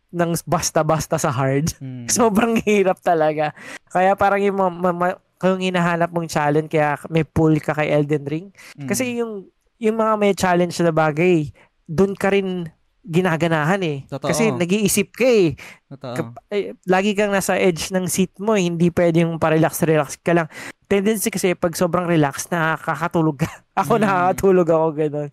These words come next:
Speaker 1: Kaya suggestion ko talaga mag-hard ka. Pero maganda yung, ano, yung Horizon. Naalala ko noon,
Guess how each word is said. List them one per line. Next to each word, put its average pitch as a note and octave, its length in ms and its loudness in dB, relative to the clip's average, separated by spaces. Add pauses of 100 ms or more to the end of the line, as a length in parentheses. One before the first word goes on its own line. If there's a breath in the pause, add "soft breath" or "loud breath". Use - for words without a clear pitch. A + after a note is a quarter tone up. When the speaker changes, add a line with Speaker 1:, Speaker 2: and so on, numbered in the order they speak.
(340 loud breath)
Speaker 1:
Kaya F#3 220 0
suggestion F#3+ 500 0
ko E3+ 160 2
talaga D#3 300 2
mag-hard C#3+ 340 -2
ka. D3 140 -10
Pero G3 180 -4
maganda A3 380 -6
yung, G#3 240 0
ano, E3 340 -4 (400 loud breath)
yung E3+ 240 -4 (380)
Horizon. D#3 560 0
Naalala F3+ 480 2
ko E3 180 -6
noon, D3+ 460 -10